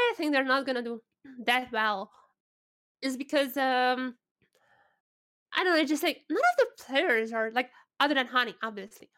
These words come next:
but none of the players are the ones when I feel like, "All right, now this person is gonna do super well." And while Honey could, uh, and e-, even Honey, like, uh, I'm just thinking, like, like, last year when there was, um,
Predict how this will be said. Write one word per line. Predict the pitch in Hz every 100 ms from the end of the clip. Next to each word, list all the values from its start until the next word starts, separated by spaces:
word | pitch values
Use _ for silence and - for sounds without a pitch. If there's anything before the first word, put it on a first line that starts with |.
| _
but | 247
none | 349
of | 415
the | 330
players | - 277 262 247
are | 226
the | 214
ones | 214 226
when | 214
I | 214
feel | 226
like, | 208 -
"All | - 220
right, | 190 185 _
now | 202 214 233 202
this | 269 285 -
person | 277 269 285 254
is | 208 202
gonna | 202
do | 208
super | 214 - - - 269 262 214
well." | 180 190 196 214 _ _ _ _ _
And | 262
while | 277 277
Honey | 349 539 -
could, | - 247 _
uh, | 254 247 240 240 240 240 - _ _ _ _
and | 285
e-, | 370
even | 359 403 302
Honey, | 277 277
like, | 247 233 240
uh, | 233 233 269
I'm | 415
just | 480
thinking, | 302 277
like, | 247
like, | 240 226
last | 214 214 226 -
year | 202 196 196
when | 208
there | 220 214
was, | 214 214
um, | 208 202 214 208